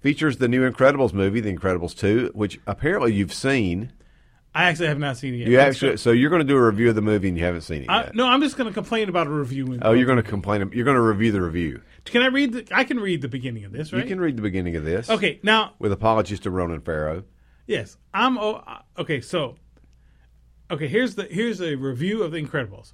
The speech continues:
Speaker 1: Okay.
Speaker 2: A superhero movie about, you know, a family,
Speaker 1: Superheroes.
Speaker 2: and it's fun and it's laughter. Like, but, uh, you know, it's great. What a great movie. Okay, as a rule, any marriage in which one partner can willingly cry out to the other,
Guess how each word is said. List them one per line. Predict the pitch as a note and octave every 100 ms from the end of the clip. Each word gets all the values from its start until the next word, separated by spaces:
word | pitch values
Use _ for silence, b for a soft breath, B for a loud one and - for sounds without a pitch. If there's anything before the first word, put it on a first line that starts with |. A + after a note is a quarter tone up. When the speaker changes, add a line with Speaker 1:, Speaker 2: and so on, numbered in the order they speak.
| F#2
Speaker 1:
Okay. | E2+ F#2
Speaker 2:
A | E3+ C#3 b b b _
superhero | - C#4+ C4+ C4+ A#3+ A3+ G#3
movie | F3+ C3+ C3 B2 _
about, | D3+ C#3+ D#3 D#3 - _ _ _ _ _ _ _ _
you | - E3
know, | C#3
a |
family, | B2+ - G3 B2+ A#2+ B2
Speaker 1:
Superheroes. | C#3+ C#3 G2+ E2+ C#2 G#2
Speaker 2:
and | F#3+
it's | F3 -
fun | - - D#4 D#4 C#4+ C#4
and | A#3 E3
it's | D3+ -
laughter. | G#3+ C4 C4 B3+ A#3+ b b b
Like, | F#3 G#3 G3 C3
but, | D#3 D3 C#3 -
uh, | D#3
you | -
know, | G#3 D#3
it's | E3 -
great. | C4+ D#4+ D#4 E3
What | C4+ F4+
a |
great | F4+ E4+
movie. | C#4+ D3 G2+ b b -
Okay, | G#3+ D#3 A#2 b b b - -
as | D#3 E3+
a | A#3
rule, | A3+ E3 C#3 D3 D#3+
any | D#3+
marriage | G3+ F#3 C3 B2 B2
in | - C#3
which | C#3+ C#3
one | C#3
partner | D#3+ F#3+ C3 C3
can | D3+ C#3
willingly | E3 F3+ D#3 B2
cry | G#2+ - B2+
out | A#2+ A2+
to | A#2
the | G#2
other, | C3+ E3 G#2